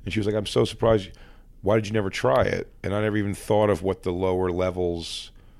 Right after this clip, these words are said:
of comedy were. I wouldn't even have thought,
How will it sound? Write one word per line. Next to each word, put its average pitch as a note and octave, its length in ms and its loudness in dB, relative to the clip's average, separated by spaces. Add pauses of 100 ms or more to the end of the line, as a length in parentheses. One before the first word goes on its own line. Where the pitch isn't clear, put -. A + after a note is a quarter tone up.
(280)
of G2+ 140 -8
comedy G2 380 -2
were. F#2+ 360 -2 (380)
I F2+ 120 -2
wouldn't F#2+ 220 -4
even F#2 160 -4
have F2+ 100 -6
thought, F#2 340 0